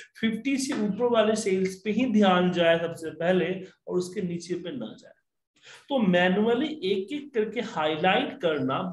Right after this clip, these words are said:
बड़ी difficult होगी, वो ज्यादा complicated होगा। तो हम D column को select करते हैं,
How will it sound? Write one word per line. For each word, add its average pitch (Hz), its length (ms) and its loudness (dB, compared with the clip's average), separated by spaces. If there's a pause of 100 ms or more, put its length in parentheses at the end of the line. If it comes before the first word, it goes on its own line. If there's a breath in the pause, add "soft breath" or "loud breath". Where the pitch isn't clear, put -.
बड़ी 240 140 -2 (180)
difficult 185 560 -2
होगी, 165 400 -6 (300 loud breath)
वो 247 140 -2
ज्यादा 196 260 -4 (100)
complicated 147 800 -6
होगा। 104 280 -14 (1400 soft breath)
तो 220 40 2
हम 220 200 4
D 233 240 4
column 208 320 4
को 202 120 6
select 190 540 -2
करते 160 360 -2
हैं, 165 180 -4